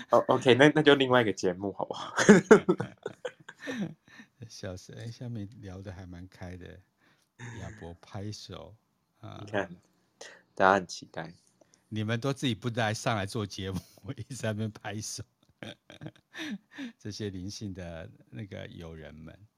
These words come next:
Speaker 2: 啊，永汉，<laughs> 最后有没有跟大家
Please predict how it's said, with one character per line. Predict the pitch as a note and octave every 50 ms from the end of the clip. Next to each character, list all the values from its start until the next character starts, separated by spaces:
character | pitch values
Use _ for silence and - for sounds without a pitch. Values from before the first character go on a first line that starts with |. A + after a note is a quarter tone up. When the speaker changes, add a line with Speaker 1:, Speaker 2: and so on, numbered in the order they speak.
| _ _ _ _ _ - - - -
Speaker 2:
啊， | D3 A2+ G#2+
永 | A2 B2+ G2+
汉， | A2 B2+ B2+ - - - - C4+ - _ _ _
<laughs> | _ _ _ - - D#4+ D#4 B3+ F3+ -
最 | - C#3 C3
后 | C3 C3+ A#2+
有 | A2+
没 | A2 A2 A2
有 | G#2+
跟 | G2+ - A2+ A2 G#2
大 | A2+ G#2
家 | G2+ - - G2 F#2+ G2 G2+ G2+ A2